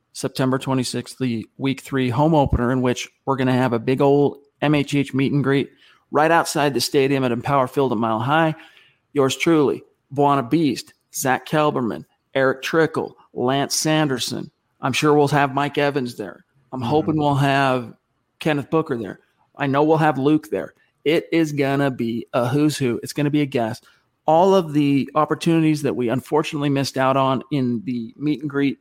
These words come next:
Speaker 1: we're gonna do at the draft last year, we're gonna more than make up for that September twenty-sixth. So,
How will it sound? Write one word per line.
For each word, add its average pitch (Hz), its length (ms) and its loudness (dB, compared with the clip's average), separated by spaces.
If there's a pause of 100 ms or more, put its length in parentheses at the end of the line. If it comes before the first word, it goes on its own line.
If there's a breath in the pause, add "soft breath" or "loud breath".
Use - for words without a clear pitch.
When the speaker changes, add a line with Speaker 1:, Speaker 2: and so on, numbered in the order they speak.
(100)
Speaker 1:
we're 151 160 0
gonna 139 200 2
do 135 160 2
at - 80 -4
the 113 80 -6
draft 127 440 0 (240)
last 139 380 0
year, 196 220 0 (640)
we're 143 120 0
gonna 143 120 2
more 143 220 4
than 147 100 2
make 135 220 2
up 127 160 0
for 131 80 -2
that 113 300 -2 (500)
September 131 360 -2
twenty-sixth. 117 520 -2
So, - 100 -6